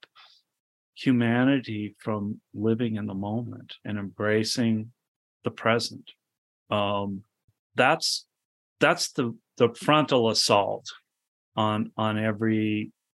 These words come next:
conscious being in the universe, is that, um, we're, we're, a-, and it, and it, the, the tools are trauma and fear. You know, you wanna create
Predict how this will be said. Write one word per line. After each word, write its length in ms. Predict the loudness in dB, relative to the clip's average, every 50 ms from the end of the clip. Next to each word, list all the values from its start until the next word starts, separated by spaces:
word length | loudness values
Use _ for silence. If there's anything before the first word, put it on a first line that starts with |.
| _ _ _ _ _
conscious 500 | -10 0 2 2 2 2 0 -4 -6 -6
being 560 | -6 -4 -4 -4 -4 -4 -6 -8 -10 -10 -12 -14 _ _ _ _ _ _ _ _ _ -12
in 120 | -10 -8
the 80 | -8 -8
universe, 680 | -8 -8 -8 -8 -8 -8 -10 -12 -10 -12 -10 -10 -12 -12 -6
is 500 | -2 0 0 0 0 -4 -6 -10 -10 -12 _ _ _ _ _ _ _ _ _ _ -6
that, 260 | -2 -2 -2 -2 -4 _ _ _ _ _ _ _ -12
um, 360 | -10 -8 -8 -10 -10 -14 -16 _ _ _ _ _ _ _ _ _ _ -4
we're, 240 | -2 0 0 0 -4 -6 -8
we're, 340 | -4 -2 -2 -2 -2 -6 -10 _ _ _ _ _ _ _ _ -8 -8
a-, 100 | -8 -8 -6 -4
and 140 | -2 0 0
it, 140 | 0 -2 _ -4
and 180 | -2 0 0 0
it, 120 | -2 -6 _ _ _ _ _ -4
the, 180 | -2 -2 -2
the 180 | 0 -2 -2 -2
tools 460 | -2 0 0 2 4 4 2 2 4
are 300 | 4 4 4 2 0 -6 _ _ _ _
trauma 420 | -8 -4 -2 0 0 2 2 2 0 0
and 180 | 0 0 -2 -2
fear. 440 | -2 -4 -2 -2 -2 -4 -6 -10 -14 _ _ _ _ _ _ _ _ _ _ _
You 80 | -14 -12
know, 180 | -12 -12 -10 -8
you 100 | -4 -2
wanna 240 | 0 2 2 2 0 -2
create 580 | -2 -2 0 2 4 6 6 6 4 2 -2